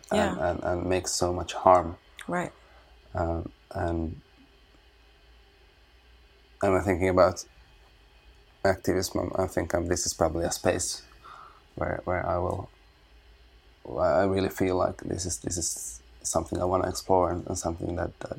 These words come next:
Speaker 1: I think I, I, I have, have
Speaker 2: Yeah.
Speaker 1: to give.
Speaker 2: We need you.
Speaker 1: Yeah. <laughs>
Speaker 2: It makes me think of, you know, that metaphor, which is, like,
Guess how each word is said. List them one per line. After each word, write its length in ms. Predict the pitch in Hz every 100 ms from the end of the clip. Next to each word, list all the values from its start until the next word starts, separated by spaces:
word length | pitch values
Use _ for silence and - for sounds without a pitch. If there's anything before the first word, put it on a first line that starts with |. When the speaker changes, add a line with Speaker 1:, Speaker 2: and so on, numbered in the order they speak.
| -
Speaker 1:
I 100 | 92
think 260 | - 87 -
I, 100 | - - - - - -
I, 60 |
I 40 | 92
have, 240 | 90 85 - -
have 80 | -
Speaker 2:
Yeah. 180 | 185 202
Speaker 1:
to 60 | 175
give. 160 | 90 80 - - - - - -
Speaker 2:
We 100 | 190
need 220 | 190 196
you. 120 | 160 160 - -
Speaker 1:
Yeah. 160 | 104 95 - - - -
<laughs> 20 | - - - - - - - - - -
Speaker 2:
It 80 |
makes 260 | 214 226 226
me 100 | 226
think 200 | 220 185
of, 180 | 190 180
you 100 | 190
know, 160 | 180
that 460 | 170 170 165 - - - -
metaphor, 680 | 175 180 180 - 156 156 156
which 220 | 160 -
is, 340 | 160 151 - - - - -
like, 340 | 165 - -